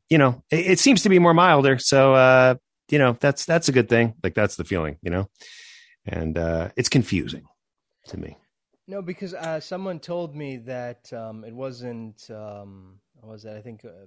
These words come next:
Speaker 2: was it recently or a couple months ago that they lifted the mask mandate in L A? And I'm like, "What are you guys doing?" <laughs> You know, like <laughs>
Speaker 1: Oh, well, no, we still have one. We s-, yeah, I think that was, that was false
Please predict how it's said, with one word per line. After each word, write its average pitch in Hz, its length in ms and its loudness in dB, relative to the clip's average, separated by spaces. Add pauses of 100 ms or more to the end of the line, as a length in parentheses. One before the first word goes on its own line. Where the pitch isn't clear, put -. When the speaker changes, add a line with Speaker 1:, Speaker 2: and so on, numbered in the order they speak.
Speaker 2:
was 113 240 -20
it 107 140 -20
recently 185 600 -12
or 131 320 -10
a 110 120 -18
couple 127 280 -18
months 127 280 -16
ago 123 300 -12
that 113 180 -18
they 117 160 -12
lifted 113 460 -16
the 110 60 -18
mask 113 360 -14
mandate 107 440 -16
in 104 120 -20
L 110 180 -16
A? 185 140 -14
And 117 120 -18
I'm 104 120 -16
like, 104 300 -18 (880)
"What 113 260 -16
are 180 40 -14
you 185 100 -14
guys 151 260 -12
doing?" 117 480 -14 (180)
<laughs> - 160 -14
You 254 180 0
know, - 540 -4 (220)
like 202 260 -14 (580)
<laughs> 185 100 -18
Speaker 1:
Oh, 127 280 4
well, 156 260 6
no, 175 180 6
we 220 120 4
still 185 220 2
have 110 160 4
one. 82 200 -2 (200)
We 120 120 0
s-, - 180 -4
yeah, 95 260 0 (140)
I 90 40 -16
think 104 120 -10
that 101 100 2
was, - 320 -2 (520)
that 90 100 -4
was 87 100 -6
false - 560 -2